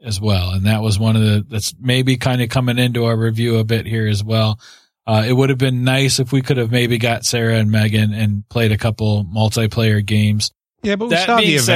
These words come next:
Speaker 2: events
Speaker 1: I
Speaker 2: and
Speaker 1: mean
Speaker 2: the actions. There wasn't a whole lot of
Speaker 1: Yeah.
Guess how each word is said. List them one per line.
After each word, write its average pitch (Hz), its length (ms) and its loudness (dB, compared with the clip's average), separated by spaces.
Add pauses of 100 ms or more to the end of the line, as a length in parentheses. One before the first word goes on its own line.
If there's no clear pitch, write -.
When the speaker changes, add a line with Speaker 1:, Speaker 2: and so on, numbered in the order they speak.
Speaker 2:
events 143 160 0
Speaker 1:
I - 40 -2
Speaker 2:
and 101 60 -2
Speaker 1:
mean 95 100 -2
Speaker 2:
the 92 40 -2
actions. 90 640 -6
There 113 120 -8
wasn't 131 260 -6
a 107 40 -2
whole 95 280 -6
lot 85 200 -8
of 82 160 -14 (220)
Speaker 1:
Yeah. 113 300 -6